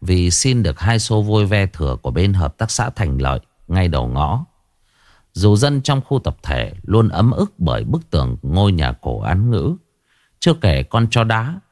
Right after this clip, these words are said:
gây tai nạn ngồi lù lù khiến cho nhiều người bị vấp. Tuy vậy, gia đình chủ nhà hiện nay chẳng liên quan,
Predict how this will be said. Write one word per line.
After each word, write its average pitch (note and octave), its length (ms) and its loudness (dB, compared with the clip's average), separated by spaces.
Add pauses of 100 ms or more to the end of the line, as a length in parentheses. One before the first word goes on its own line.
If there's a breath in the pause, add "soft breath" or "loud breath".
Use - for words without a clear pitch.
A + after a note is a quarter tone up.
gây A2+ 280 2
tai A2+ 200 -2
nạn G2+ 260 0 (340)
ngồi F#2 260 6
lù F2 180 6
lù F2 360 4
khiến A2+ 400 0
cho C3+ 100 2
nhiều E2 220 4
người B1+ 180 -2
bị G#1 160 -4
vấp. D#3+ 240 -2 (800 soft breath)
Tuy D3+ 120 6
vậy, F2+ 400 4
gia B2+ 180 4
đình E2+ 240 4
chủ D2+ 140 0
nhà C#2+ 200 2
hiện D2 260 0
nay A2 200 4
chẳng B1+ 180 -2
liên F2 200 0
quan, A2 340 2